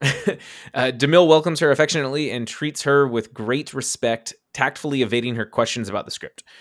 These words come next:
Max learns that Cole wants to rent her unusual car for a film. Preparing for her imagined comeback, Norma undergoes rigorous beauty treatments. Joe secre-, secretly works nights in Betty's office, collaborating on an l-,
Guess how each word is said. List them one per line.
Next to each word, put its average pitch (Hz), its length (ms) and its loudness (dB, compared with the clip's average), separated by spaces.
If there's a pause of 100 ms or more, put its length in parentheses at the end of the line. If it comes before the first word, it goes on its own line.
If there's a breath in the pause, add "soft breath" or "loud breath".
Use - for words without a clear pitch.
(180 loud breath)
Max 101 260 0
learns 113 280 0
that 113 140 -2
Cole 131 260 2
wants 127 260 0
to 120 100 -2
rent 123 260 -2
her 123 180 0
unusual 156 520 -4
car 123 260 4
for 104 220 -2
a 104 40 -4
film. - 240 -18 (400 soft breath)
Preparing 127 400 0
for 135 240 4
her 131 480 4
imagined 139 520 0
comeback, 101 460 -4
Norma 170 280 0
undergoes 147 540 0
rigorous 175 400 -2
beauty 110 300 -8
treatments. - 480 -16 (260 soft breath)
Joe 113 180 2
secre-, 113 460 -6
secretly 127 500 -4
works 107 320 -4
nights 120 300 -4
in 104 180 -12
Betty's 104 260 -4
office, 147 360 0
collaborating 185 560 0
on 123 180 -4
an 110 100 -4
l-, 107 160 -6